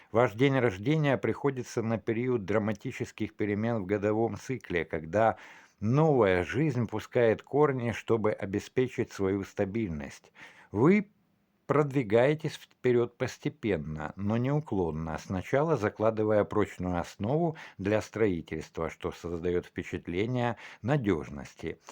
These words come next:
Вы конструктивно выражаете свою энергию и при этом высказываете организаторские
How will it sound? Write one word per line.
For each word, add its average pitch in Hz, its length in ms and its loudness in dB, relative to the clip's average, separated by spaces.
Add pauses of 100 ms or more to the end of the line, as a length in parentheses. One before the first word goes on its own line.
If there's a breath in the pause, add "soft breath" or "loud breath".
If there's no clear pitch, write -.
(240 loud breath)
Вы 165 320 4
конструктивно 143 1000 0
выражаете 90 580 2
свою 87 340 -2
энергию 143 600 -2
и 113 100 -6
при 101 240 0
этом 123 320 0
высказываете 107 920 0 (240 loud breath)
организаторские 101 1300 0